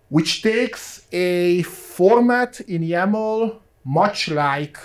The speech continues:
the one my tool is using, a little bit different, but I hope you can imagine a, a, a bidirectional mapping between the two. So once from the file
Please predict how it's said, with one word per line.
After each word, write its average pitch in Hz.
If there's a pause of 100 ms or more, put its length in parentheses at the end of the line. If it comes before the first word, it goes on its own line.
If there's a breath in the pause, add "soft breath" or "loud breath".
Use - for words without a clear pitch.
(280)
the 135
one 160
my 147
tool 190
is 185
using, 226
a 156
little 180
bit 143
different, 180
but 135 (140)
I 139
hope 160 (640)
you 143
can 151
imagine 143
a, 139
a, 131
a 127 (1000)
bidirectional 135
mapping 131
between 127
the 120
two. 170 (1080 soft breath)
So 180 (680)
once 196
from 208
the 165
file 110